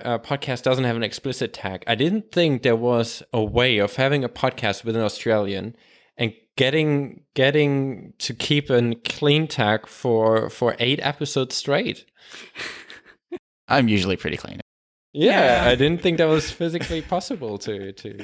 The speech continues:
Speaker 1: to do that. Anyway, sorry. T-, talk
Speaker 3: But, but now we will get explicit because I used the word fanny pack as well.
Speaker 2: <laughs>
Speaker 1: So, talk about your crisis.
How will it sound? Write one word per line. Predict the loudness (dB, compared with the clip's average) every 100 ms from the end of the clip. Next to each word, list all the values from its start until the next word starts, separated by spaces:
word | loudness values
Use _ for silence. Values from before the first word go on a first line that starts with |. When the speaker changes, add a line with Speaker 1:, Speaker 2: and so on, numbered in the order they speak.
| -14 -14 -12
Speaker 1:
to | -10
do | -8 -10
that. | -12 -20 _ _ _ _ _ _ _ _ _ _
Anyway, | -2 2 2
sorry. | 2 2 2 0 -6 -20
T-, | -20 -14
talk | -2 0
Speaker 3:
But, | 0
but | -2 2
now | 4
we | 4 6
will | 4
get | 4 0
explicit | 0 0 0 0 0 -2
because | 0 2
I | 2
used | 2 2 2
the |
word | 2 0
fanny | 2 2 2
pack | -2 -4 -2 -2
as | 0
well. | 2 0 -2 -12 _ _ _
Speaker 2:
<laughs> | 2 4 2 0 2 0 -2 -2 -2 -2 -4 -12 -18 -18 -10 -6 -4 -6 -8 -12 _ _ _ _ _ _ _ 0
Speaker 1:
So, | 2 2
talk | 0 0 0
about | 2 0 0
your |
crisis. | -4 0 2 2 -2 -6 -12 -20 -20